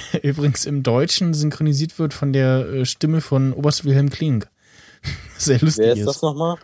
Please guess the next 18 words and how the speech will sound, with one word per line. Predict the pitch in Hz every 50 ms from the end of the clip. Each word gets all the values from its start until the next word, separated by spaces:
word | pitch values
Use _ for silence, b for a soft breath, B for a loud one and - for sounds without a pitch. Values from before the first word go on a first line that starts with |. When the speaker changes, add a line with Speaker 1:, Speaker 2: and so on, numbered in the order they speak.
| _
Speaker 1:
Und, | - 123 -
und, | - 147 143 - -
und, | 139 131 131 - 147
und | 143 131
passt | - - 147 - - -
ist. | 127 117 - -
Das | 139 135 -
ist, | 151 - -
äh, | -
ein, | 139 131 123 123 123 123 120 123 117 117 127 120
aus | - - 127 -
Ein | 139 135
Käfig | 127 - 139 170 156 143
voller | - 160 147 131 123
Helden. | 131 143 143 127 110 101 b b b b b b b b b b b b b b _ _ -
Der | 127 123 123 123 120
doofe | 120 135 131 135 135 131
Lagerkommandant. | 123 120 127 131 127 113 - - 110 107 104 104 104 101 101 98 -